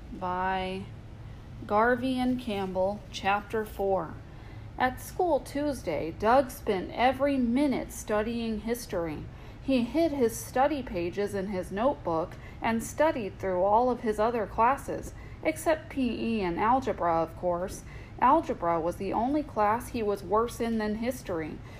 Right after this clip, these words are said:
but at least there wasn't as much to memorize, and Mister Fort wasn't Patty's father.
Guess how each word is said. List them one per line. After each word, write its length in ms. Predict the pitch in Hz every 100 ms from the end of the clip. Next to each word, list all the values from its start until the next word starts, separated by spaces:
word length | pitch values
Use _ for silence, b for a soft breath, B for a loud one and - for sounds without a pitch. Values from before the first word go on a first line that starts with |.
| B
but 100 | 247
at 200 | 262 269
least 260 | 311 339 -
there 140 | 220
wasn't 400 | 190 202 208 208
as 120 | 185 170
much 320 | 202 214 -
to 120 | 185
memorize, 800 | 180 262 262 170 160 156 170 - B B B
and 220 | 277 277
Mister 320 | 285 269 226
Fort 400 | 196 311 294 190
wasn't 380 | 196 220 190 -
Patty's 440 | 226 214 190 175
father. 560 | - 220 247 254 160 156